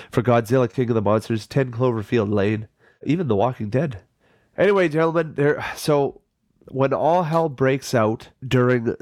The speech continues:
Zombie movie, I honestly said to myself, "What the hell, man? This is bloody nuts." It was almost too much for me. Basically,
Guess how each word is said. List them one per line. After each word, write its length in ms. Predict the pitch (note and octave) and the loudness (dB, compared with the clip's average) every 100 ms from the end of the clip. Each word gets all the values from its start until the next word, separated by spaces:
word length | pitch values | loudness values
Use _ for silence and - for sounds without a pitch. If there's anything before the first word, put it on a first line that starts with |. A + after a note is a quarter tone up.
| A#2 | -6
Zombie 680 | A2 B2 C3+ C3 B2 B2+ A2+ | 0 2 2 0 0 2 2
movie, 500 | G#2+ G2 G2 G#2 G#2 - | 0 0 -2 -4 -6 -8
I 160 | - A2 | -2 0
honestly 500 | G2 C3 C#3+ - C3+ | 2 0 0 -2 -4
said 360 | - - A#2+ | -4 -2 -2
to 60 | B2 | -2
myself, 600 | A#2+ A2 - A2 A2 - _ _ _ _ _ _ _ - | -2 -4 -2 -2 -2 -8 _ _ _ _ _ _ _ -4
"What 340 | F#3+ G#3+ - | -2 -2 -4
the 180 | F#2 F#2 | -2 -2
hell, 640 | - - - A3+ G#3+ E3 | -2 -2 0 0 2 0
man? 260 | A#2+ A2 B2 | 0 0 -2
This 240 | G3+ - | -4 -4
is 120 | D3 | -6
bloody 640 | A#2 B2 D#3+ G3 G3 F#3+ - _ _ | -4 0 0 0 -4 -8 -12 _ _
nuts." 720 | - A#2 C3 - - - - - _ _ _ _ _ _ - | -10 -2 0 0 -6 -10 -10 -12 _ _ _ _ _ _ -8
It 80 | - | -2
was 140 | D#3+ D3 | 0 2
almost 360 | D#3 D3+ - | 0 0 -4
too 120 | D#3+ | -4
much 200 | C#3 C3+ | -2 -2
for 140 | - B2 | -4 -4
me. 260 | C3 F#2 _ - - _ | -2 -4 _ -20 -20 _
Basically, 640 | C#3 D#3+ - C3 A2+ G2+ | 0 0 0 -6 -4 -4